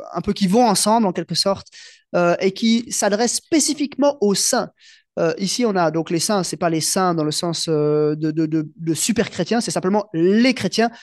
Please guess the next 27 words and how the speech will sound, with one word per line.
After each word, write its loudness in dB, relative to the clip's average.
ceux 0
qui 0
ont 2
été 0
sanctifiés, -2
ceux -2
qui -4
ont 0
été 2
pardonnés, 0
rachetés 0
par -4
Jésus-Christ. -6
On 2
doit 2
subvenir 0
aux 4
nécessités -2
des 0
ch-, -4
des 0
saints -2
et 4
on 4
doit 0
s'appliquer -2
à 0